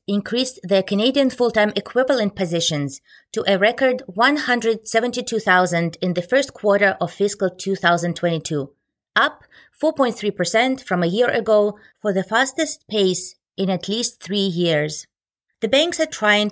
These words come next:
to plug the digital gaps they recognized during the pandemic and are starting to get more aggressive as they compete with large technology firms in recruitment.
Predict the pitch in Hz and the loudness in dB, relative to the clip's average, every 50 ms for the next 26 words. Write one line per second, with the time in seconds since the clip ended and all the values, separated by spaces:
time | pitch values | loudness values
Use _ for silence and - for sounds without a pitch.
0 | - 220 208 - - 208 208 214 202 196 208 202 180 214 247 262 - 277 - 220 | -2 -6 -6 -4 0 2 2 2 2 2 0 -2 0 -2 -2 -2 -4 -4 -2 -2
1 | 202 185 180 165 151 139 - - - - - _ - 175 202 208 196 226 233 254 | 0 2 2 4 2 2 0 -4 -12 -14 -14 _ -2 0 2 2 4 2 2 0
2 | 269 254 214 202 175 160 160 151 - - - 165 - 202 202 196 185 196 185 196 | -2 -2 0 2 2 2 2 0 -4 -8 -10 -4 0 0 2 2 2 0 0 0
3 | 185 175 165 196 202 214 202 160 143 - - - _ _ _ _ _ _ _ _ | 0 0 2 2 2 2 2 0 -2 -4 -8 -16 _ _ _ _ _ _ _ _
4 | - 202 202 196 196 190 - - 349 269 285 311 311 277 - 196 214 220 220 - | -2 0 2 2 2 0 0 2 2 2 2 2 0 -4 -2 -2 0 -2 0 0
5 | 226 240 254 - - 196 202 220 254 254 - - 185 156 143 143 - _ _ _ | 0 2 2 2 2 0 0 0 0 2 2 2 2 2 2 -2 -8 _ _ _
6 | _ _ - 202 190 175 190 180 185 196 185 185 - - 247 254 - - 156 - | _ _ -2 0 2 2 0 0 0 -2 -4 -2 -4 -4 -6 -4 -4 -6 -4 0
7 | 185 196 233 269 262 - - 247 233 - 208 202 196 196 185 190 185 - - 190 | 2 2 2 2 0 -2 -6 -6 -4 -2 0 2 2 2 2 0 -2 0 2 2
8 | 180 180 185 175 - - 175 175 160 165 165 - 175 165 165 - 151 139 143 143 | 2 2 0 -2 -4 -4 -4 -2 -2 -4 -4 -2 -2 -2 -2 -2 -2 -4 -4 -6
9 | - - | -10 -14